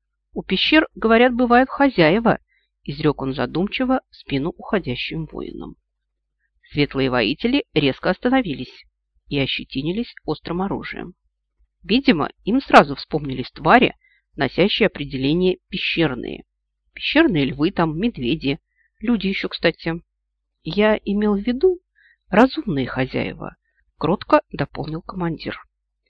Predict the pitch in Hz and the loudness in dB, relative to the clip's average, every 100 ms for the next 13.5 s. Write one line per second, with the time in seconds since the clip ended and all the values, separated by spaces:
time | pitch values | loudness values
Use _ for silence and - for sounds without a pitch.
0 | _ _ _ - 143 131 120 - 120 135 | _ _ _ -4 0 0 0 -2 -2 -2
1 | 196 277 - - 196 143 147 202 226 135 | 0 0 0 -2 -2 -2 -2 -2 -2 -4
2 | - - - _ _ _ _ _ - - | -6 -8 -8 _ _ _ _ _ -8 2
3 | 156 131 - - _ _ _ _ _ - | 4 4 0 -8 _ _ _ _ _ -4
4 | 165 247 339 349 170 165 247 226 156 143 | 2 6 6 6 4 2 2 2 2 -2
5 | 147 127 76 - - _ _ 135 139 - | -2 -2 -4 -10 -20 _ _ -6 -6 -6
6 | 127 170 208 208 113 - _ _ _ _ | -4 0 4 6 4 -2 _ _ _ _
7 | _ _ _ _ _ - 143 151 - 339 | _ _ _ _ _ -6 -4 -2 -2 -2
8 | 381 _ _ - 226 277 285 277 294 - | -2 _ _ -4 -2 2 0 0 -4 -6
9 | - - 131 156 190 196 175 127 - - | -10 -6 -2 0 0 0 -2 -4 -6 -18
10 | - - _ _ - 139 - 127 143 202 | -20 -20 _ _ -8 -8 -8 -8 -4 -2
11 | 247 - 147 180 139 151 160 156 135 120 | -2 -4 -8 -8 -8 -10 -6 -4 -4 -6
12 | - _ _ _ _ _ - 196 233 - | -12 _ _ _ _ _ -6 0 2 2
13 | 160 160 135 123 113 | 0 -2 -4 -6 -8